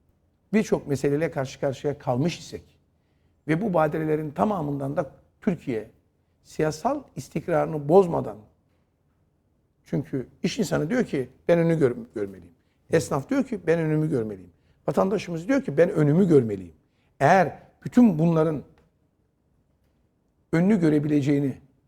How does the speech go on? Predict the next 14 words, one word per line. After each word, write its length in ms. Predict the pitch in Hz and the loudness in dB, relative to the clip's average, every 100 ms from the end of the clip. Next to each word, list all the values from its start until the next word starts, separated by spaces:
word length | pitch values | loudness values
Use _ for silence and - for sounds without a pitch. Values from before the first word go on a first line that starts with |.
| _ _ _ _ - | _ _ _ _ 4
öngörülebilirlik 800 | 202 220 185 165 156 151 170 160 | 4 6 2 0 0 -2 -2 -2
ortaya 300 | 147 160 175 | -2 0 -4
koyabilecek 680 | 151 147 147 147 151 135 | -2 -2 -2 -2 -4 -4
bir 100 | 170 | -4
süreci 580 | 147 - 160 143 170 117 - _ | -4 0 0 2 -2 -4 -12 _
yönetebiliyorsanız 880 | 143 160 151 160 202 196 170 190 185 _ _ _ - | -2 -2 0 0 4 4 2 -10 -14 _ _ _ 4
bunun 380 | 208 202 170 | 4 2 2
bir 160 | 240 240 | 2 4
tek 160 | 190 - | 0 -2
sebebi 300 | 147 147 135 | -2 -2 -2
vardır. 280 | 117 131 | -6 -8
Cumhurbaşkanlığı 600 | 131 180 147 135 - 147 | -4 -4 -2 -6 -8 -8
hükümet 280 | 123 - 151 | -10 -8 -12
sistemi. 220 | - - | -12 -20